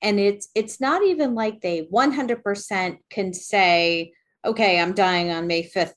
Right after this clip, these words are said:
this way," but there is something more spiritual about the way they go about it. And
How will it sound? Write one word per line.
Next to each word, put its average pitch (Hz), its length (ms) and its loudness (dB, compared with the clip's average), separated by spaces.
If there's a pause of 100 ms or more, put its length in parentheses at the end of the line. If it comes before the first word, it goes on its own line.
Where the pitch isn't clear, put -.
this 160 320 -6
way," 254 300 6
but 208 220 -4
there 240 240 -2
is 349 420 0
something 277 680 0
more 214 400 0
spiritual 202 1000 -2
about 175 380 -2
the 190 80 -6
way 175 280 0
they 170 120 -6
go 165 180 -4
about 170 420 -2
it. 156 260 0 (500)
And 170 400 2